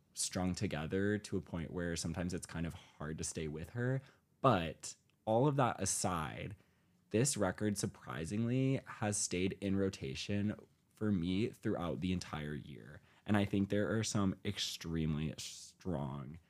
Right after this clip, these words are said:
um, indie pop songs on here, um, some lower key stuff. Um, and yeah,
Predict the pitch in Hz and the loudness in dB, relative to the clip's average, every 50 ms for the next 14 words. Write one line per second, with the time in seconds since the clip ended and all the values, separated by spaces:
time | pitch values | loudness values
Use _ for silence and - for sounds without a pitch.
0 | _ _ _ _ - 87 80 62 58 58 - - _ _ - 92 92 85 90 87 | _ _ _ _ -6 -4 -4 -4 -4 -6 -10 -12 _ _ -2 -2 0 2 2 0
1 | 80 69 - - 78 76 69 67 69 - - _ - - - 104 104 101 101 104 | 0 -2 -4 -6 -6 -4 -4 -6 -8 -10 -14 _ -4 -2 0 2 2 2 2 2
2 | 95 101 95 95 98 101 104 95 95 95 92 92 92 95 - - - - _ _ | 2 2 0 0 0 0 0 0 0 0 0 -2 -4 -6 -10 -18 -20 -20 _ _
3 | - 87 87 80 76 71 69 69 65 - - - - - - 92 87 82 82 82 | -6 -4 -2 -2 -2 -2 -2 -2 -4 -4 -4 -2 -2 0 0 0 0 0 0 0
4 | 78 76 71 - - - 87 87 85 90 92 92 92 87 - - - - 98 87 | 0 -2 -4 -6 -8 -8 -4 -2 0 0 0 0 0 -2 -6 -10 -10 -4 -2 0
5 | 87 87 85 85 - - - - 85 82 80 82 82 85 - - - _ _ _ | 2 2 0 0 -2 -2 -4 -4 -2 -2 -2 -2 -2 -4 -8 -12 -20 _ _ _
6 | _ _ _ _ _ - - 82 82 80 82 80 82 82 80 76 78 71 - - | _ _ _ _ _ -8 -6 -4 -2 -2 -2 -2 0 -2 -2 -2 -4 -6 -8 -6
7 | - 135 156 208 202 - 73 52 50 | -4 -2 -2 -2 -2 -4 -6 -6 -8